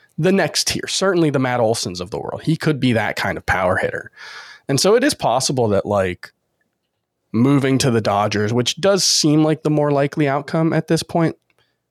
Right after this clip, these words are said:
it, you know, it could put a truly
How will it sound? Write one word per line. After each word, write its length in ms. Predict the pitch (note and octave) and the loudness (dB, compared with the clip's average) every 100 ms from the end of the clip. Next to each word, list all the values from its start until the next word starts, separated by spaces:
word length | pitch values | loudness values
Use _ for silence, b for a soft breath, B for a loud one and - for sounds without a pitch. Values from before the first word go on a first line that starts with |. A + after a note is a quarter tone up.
| _ _ _ - | _ _ _ -12
it, 100 | - | -10
you 180 | - G#3+ | 0 2
know, 120 | F3+ | 2
it 160 | D#3+ - | 0 0
could 260 | - A3 - | 0 0 0
put 300 | E3 E3 C#3 | 0 0 2
a 440 | C3 A#2+ A2+ G2+ - _ | 0 2 0 -2 -8 _
truly 920 | - - C#3+ D3+ D3 C#3+ C3 A#2+ G2+ | -6 -2 2 4 4 4 2 0 -4